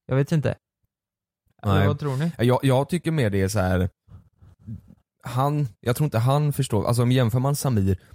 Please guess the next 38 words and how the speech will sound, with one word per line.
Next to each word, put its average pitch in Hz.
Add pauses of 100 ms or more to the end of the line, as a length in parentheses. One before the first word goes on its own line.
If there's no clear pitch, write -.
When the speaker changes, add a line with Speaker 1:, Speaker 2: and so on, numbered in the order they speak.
(360)
Speaker 2:
och 107
Alex 98
Schulman 104
så 113
tror 131
jag 123
Speaker 1:
Mm. 151
Speaker 2:
inte 143
det 107
är 101
riktigt 110
samma 98
tryck -
på 104
folk 95
som 98
vill 95
ta 107
bilder 98
och 98
folk 101
som 104
vill 95
prata 101
och 92
sådär -
mellan 104
de 123
två. 95 (180)
Speaker 1:
Nej. 151
Speaker 2:
Jag 110
tror -
inte 123
han 113
fattar -
riktigt -
hur 107
mycket 98